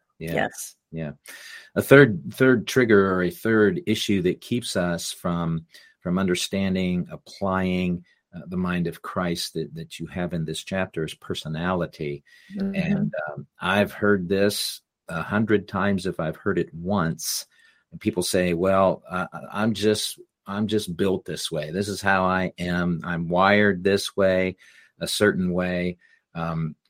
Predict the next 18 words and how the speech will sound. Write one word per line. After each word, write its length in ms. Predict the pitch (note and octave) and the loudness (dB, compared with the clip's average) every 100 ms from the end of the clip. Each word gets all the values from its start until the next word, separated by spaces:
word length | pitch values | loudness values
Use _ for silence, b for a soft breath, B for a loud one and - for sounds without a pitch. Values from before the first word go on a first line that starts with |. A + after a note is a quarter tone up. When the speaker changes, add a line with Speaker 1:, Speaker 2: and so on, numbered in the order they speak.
| - | -2
Speaker 1:
but 100 | - | 2
isn't 260 | D3 D#3+ | 4 4
that 220 | B2+ A#2 - | 4 2 0
really, 520 | F2 G2 G#2+ A2 G#2+ | -2 2 4 4 2
at 160 | - - | -2 -6
the 200 | E2 C#2+ _ _ - | -8 -10 _ _ -8
end 260 | F2+ G#2 G2 | -2 0 0
of 80 | D#2+ | -2
the 80 | |
day, 320 | D#2 F2 F#2 F#2 | -4 -4 -2 -4
isn't 360 | G2 B2+ C#3+ | -4 -4 -2
that 220 | A2+ G#2+ C#2+ | -2 -4 -4
just 240 | G2 - | -6 -4
a 40 | |
means 640 | D#2+ D#2+ F2 F#2 F#2+ G2 - | -4 -2 -2 0 0 -2 -6
to 180 | - E2 | -6 -6
obscure 800 | - - - - G2 F#2+ G2+ G2+ | -4 -6 -6 -8 -2 2 4 4
the 180 | D#2+ | 0